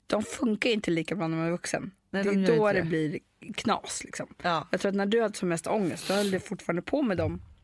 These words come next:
Speaker 1: Precis samma sak som när du var liten.
Speaker 2: Ja. Ja, ja, ja, ja, absolut.
Speaker 1: Och nu gör du inte det på samma sätt.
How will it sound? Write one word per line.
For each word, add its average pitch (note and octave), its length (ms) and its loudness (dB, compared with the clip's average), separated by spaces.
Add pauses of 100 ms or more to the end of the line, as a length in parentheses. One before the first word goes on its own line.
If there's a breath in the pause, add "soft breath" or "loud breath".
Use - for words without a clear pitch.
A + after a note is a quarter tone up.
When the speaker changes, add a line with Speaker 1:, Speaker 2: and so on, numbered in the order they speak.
(100)
Speaker 1:
Precis - 260 -4
samma A#3 220 0
sak F3 180 -4
som - 160 -6
när E3+ 80 -2
du D#3+ 80 -4
var D#3 120 -8
liten. - 300 -12 (240)
Speaker 2:
Ja. F3+ 320 2 (460 loud breath)
Ja, A#3 200 4
ja, C4+ 80 4
ja, F#3+ 140 4
ja, D3 180 2
absolut. - 720 -2
Speaker 1:
Och G#3 80 2
nu A3+ 120 4
gör B3 260 6
du C#4+ 60 4
inte C4 160 0
det F3+ 80 2
på - 80 -8
samma E3+ 240 -2
sätt. - 200 -10